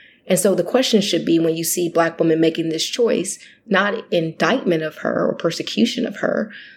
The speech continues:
but it should be, why would a mother want to kill the most innocent part of herself, right? So because Black women are human,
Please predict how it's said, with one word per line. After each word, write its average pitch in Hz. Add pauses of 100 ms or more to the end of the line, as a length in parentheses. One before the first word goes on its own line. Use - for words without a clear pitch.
(120)
but -
it 185
should 175
be, 165
why 165 (180)
would 175
a 160
mother 220 (320)
want 185
to 175
kill 190
the 180
most 175
innocent 180
part 190
of -
herself, - (800)
right? 190 (280)
So 170
because 226
Black 165
women 160
are 202
human, 220